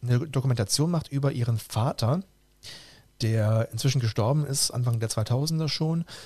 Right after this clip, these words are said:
Und der hat sich Frauenkleider angezogen und ist mit Frauenkleidern nach München gefahren, ohne es seiner Familie zu erzählen, und ist dort in Frauenkleidern von seiner Frau rumgelaufen.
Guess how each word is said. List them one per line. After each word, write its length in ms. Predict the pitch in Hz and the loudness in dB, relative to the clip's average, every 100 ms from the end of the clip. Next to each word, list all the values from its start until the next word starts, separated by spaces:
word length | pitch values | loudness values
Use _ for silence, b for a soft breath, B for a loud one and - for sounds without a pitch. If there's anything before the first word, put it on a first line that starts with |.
| B - | B -4
Und 240 | 117 - | -4 -2
der 240 | 127 131 | -2 0
hat 420 | 147 139 - - - b b b b b - | 0 -2 -2 -4 -6 b b b b b -6
sich 220 | 120 - | -4 -2
Frauenkleider 560 | 113 143 170 127 113 | 2 2 2 2 2
angezogen 640 | 104 107 110 104 113 156 196 _ | 2 -2 -2 -2 0 -2 -2 _
und 160 | 120 - | -2 0
ist 120 | 127 | 0
mit 120 | 131 - | 0 0
Frauenkleidern 720 | - 113 156 139 135 131 123 | 0 2 2 4 4 4 4
nach 160 | 113 | 4
München 320 | 139 202 165 123 | 4 4 4 0
gefahren, 500 | 117 104 104 156 220 _ | 2 2 0 -2 -6 _
ohne 200 | 139 156 | 2 4
es 140 | 147 - | 4 4
seiner 180 | 127 123 | 2 2
Familie 300 | 123 165 143 | 2 2 2
zu 120 | - | 0
erzählen, 540 | 113 - 135 127 147 | 0 2 2 2 -2
und 180 | 123 110 | -4 -4
ist 160 | - 123 | -2 0
dort 160 | 120 | 0
in 120 | 117 | 0
Frauenkleidern 760 | 117 - 113 143 143 127 123 120 | -4 -2 0 2 2 0 2 2
von 140 | 123 | 2
seiner 160 | 120 113 | 2 0
Frau 260 | - 107 120 | 0 2 4
rumgelaufen. 680 | 110 104 98 95 101 165 | 4 0 0 -2 -2 -4